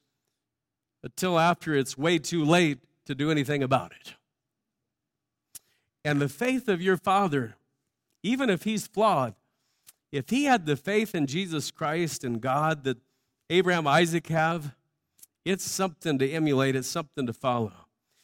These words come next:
Then we see in chapter twenty-seven of Genesis, Isaac is old. <clears throat> His eyes are, are dim,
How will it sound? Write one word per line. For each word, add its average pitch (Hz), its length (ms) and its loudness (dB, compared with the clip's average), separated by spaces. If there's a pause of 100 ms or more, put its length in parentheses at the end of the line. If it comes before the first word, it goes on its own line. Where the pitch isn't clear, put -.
(200)
Then 285 200 6
we 311 120 2
see 269 220 0
in 226 100 4
chapter 220 360 2
twenty-seven 190 680 2
of 135 120 0
Genesis, 147 540 -2
Isaac 202 480 4
is 160 120 0
old. 165 300 2 (180)
<clears throat> - 1000 -8
His 160 240 4
eyes 196 500 6 (480)
are, 147 200 4
are 156 180 2
dim, 196 580 4